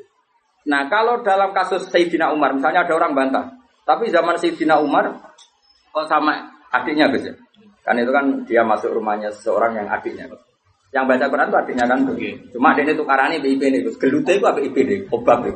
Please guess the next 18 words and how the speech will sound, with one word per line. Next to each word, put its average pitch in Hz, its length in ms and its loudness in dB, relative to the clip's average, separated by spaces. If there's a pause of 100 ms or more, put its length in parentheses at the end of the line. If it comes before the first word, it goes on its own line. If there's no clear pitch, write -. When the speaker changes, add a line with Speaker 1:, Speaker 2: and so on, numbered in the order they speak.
Speaker 1:
Khobab 127 240 0 (100)
itu. - 220 -8 (560)
Jenis 113 180 -2
ahli 110 220 0
gelut. 123 260 -2 (720)
Nah, - 420 -4
gelut 117 300 -2
karena 131 240 2
si 127 80 -6
Khobab 113 320 0
itu 147 80 -4
mempertahankan 127 580 0
supaya 127 220 0
Umar 135 160 0
gak 117 160 2
langsung 117 240 -4
megang 113 240 0
apa? 113 200 -4